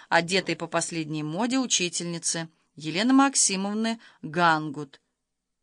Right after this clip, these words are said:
Чутьём старой интриганки и сплетницы она поняла, что эта скромная, очень красивая девушка со странной фамилией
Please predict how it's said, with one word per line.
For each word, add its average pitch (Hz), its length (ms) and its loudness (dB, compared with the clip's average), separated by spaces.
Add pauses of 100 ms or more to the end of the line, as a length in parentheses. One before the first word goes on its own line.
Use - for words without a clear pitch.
(340)
Чутьём 170 460 -4
старой 170 400 2
интриганки 160 640 0
и 156 60 -2
сплетницы 202 580 -2
она 175 240 2
поняла, 180 640 0 (400)
что - 160 0
эта 196 180 2
скромная, 190 600 0
очень 175 300 -4
красивая 175 540 0
девушка 185 640 -2 (300)
со 175 140 -4
странной 165 420 0
фамилией 156 640 -4